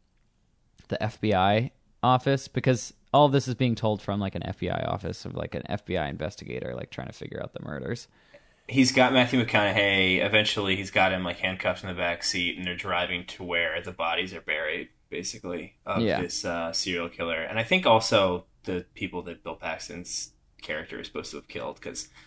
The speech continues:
Speaker 2: I don't, from what we, from what we, I, I don't think we're to understand that he was ever suspected of any murders. Well, I mean, obviously we find out that he never was, but, you know, I, so
Speaker 1: Yeah.
Speaker 2: I think Matthew McConaughey is taking him to everybody that Bill Paxton killed and everybody that his brother Adam killed. Um,
Speaker 1: Mm-hmm.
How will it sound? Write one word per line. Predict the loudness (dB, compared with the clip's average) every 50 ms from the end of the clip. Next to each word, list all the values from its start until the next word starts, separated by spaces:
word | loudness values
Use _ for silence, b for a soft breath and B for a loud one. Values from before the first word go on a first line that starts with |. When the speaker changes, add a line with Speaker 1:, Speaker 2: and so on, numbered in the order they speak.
| B B B
Speaker 2:
I | 4 6
don't, | 6 6 4 2 -4 _ _ _ _ _ _ -2
from | 2 4 6
what | 6 8
we, | 8 8 8 8 6 0 -6 _ _ _ _ _ _ _ _ _ _ _ -6
from | -2 2 4
what | 4 4 2
we, | 2 -2 -2 -2
I, | -2 -2 0 2 4
I | 4
don't | 6 6 4
think | 4 2 4
we're | 4 4
to | 4 4 2
understand | 4 4 4 2 0 -2 0 0 2 2 0 0 -2
that | -4 -4
he | -4
was | -4 -4
ever | -4 -4 -6 -6
suspected | -10 -12 -10 -6 -6 -6 -6 -6 -6 -6
of | -6 -6
any | -6 -8 -10
murders. | -12 -12 -12 -12 -12 -8 -2 0
Well, | 0 2
I | 2
mean, | 2 0 2
obviously | 2 0 0 -2 -4 -6 -8
we | -8
find | -8 -8 -8 -8 -8
out | -10 -10
that | -12 -14
he | -14
never | -12 -12 -12 -12
was, | -14 -14 -16 -16 -16 -18 -14
but, | -12 -14 -14 -14 _ _
you | -8 -8
know, | -6 -8 -8 -10
I, | -10 -10 -10 -12 -14 -20 -20 -20 -18 -10 -6
so | -2 0 0 2 2
Speaker 1:
Yeah. | 2 2 2
Speaker 2:
I | 2
think | 0 0 -2 0 2
Matthew | 0 2 2 0 -2
McConaughey | -2 -2 -2 -4 -4 -6
is | -6 -6
taking | -6 -6 -6 -8 -12
him | -12 -12 -12
to | -8 -8 -6 -6 -4 0
everybody | 0 2 2 4 4 4 2 2
that | 0 0 -4 -4 -4 -6
Bill | -6 -8
Paxton | -8 -8 -8 -8 -8 -10 -12 -14
killed | -12 -8 -6 -6 -6 -6
and | -6 -8
everybody | -10 -10 -10 -10 -10 -10
that | -10 -10
his | -12 -12 -10
brother | -8 -8 -6 -6 -6
Adam | -8 -8 -8 -10 -10 -10
killed. | -12 -12 -14 -14 _ _ _ _ _ _ _ _ _ _ _ _ _ _
Um, | -8 -6 -4 -2 -2 -2 0
Speaker 1:
Mm-hmm. | 0 0 0 0